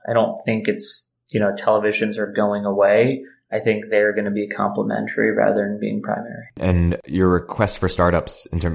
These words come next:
Speaker 2: we men-, we mentioned Five Spaces earlier.
Speaker 1: Yeah.
Speaker 2: Uh, for people who wanna build companies in the space, where do you think there's either white space or something that's under, underexplored or, or something that you think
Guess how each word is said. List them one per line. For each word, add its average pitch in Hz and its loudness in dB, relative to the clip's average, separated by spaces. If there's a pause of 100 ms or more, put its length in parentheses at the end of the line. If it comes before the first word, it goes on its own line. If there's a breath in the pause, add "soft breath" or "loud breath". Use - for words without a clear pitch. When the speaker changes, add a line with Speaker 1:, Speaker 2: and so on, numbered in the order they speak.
Speaker 2:
we 80 -2
men-, 82 -2 (160)
we 82 0
mentioned 80 2
Five 78 2
Spaces 78 -2
earlier. 78 2 (240 loud breath)
Speaker 1:
Yeah. - -2
Speaker 2:
Uh, - -4
for 98 2
people 95 2
who 92 4
wanna 90 4
build 87 2
companies 82 0
in 76 -6
the 78 -2
space, 85 0
where 87 2
do 87 4
you 87 2
think 85 0
there's 78 0
either 78 -2
white 85 4
space 80 0
or 73 -2
something 78 0
that's 73 -2
under, 80 4 (560 loud breath)
underexplored 85 4
or, 76 -2 (240)
or - -4
something 76 2
that 117 0
you 71 -2
think 71 -2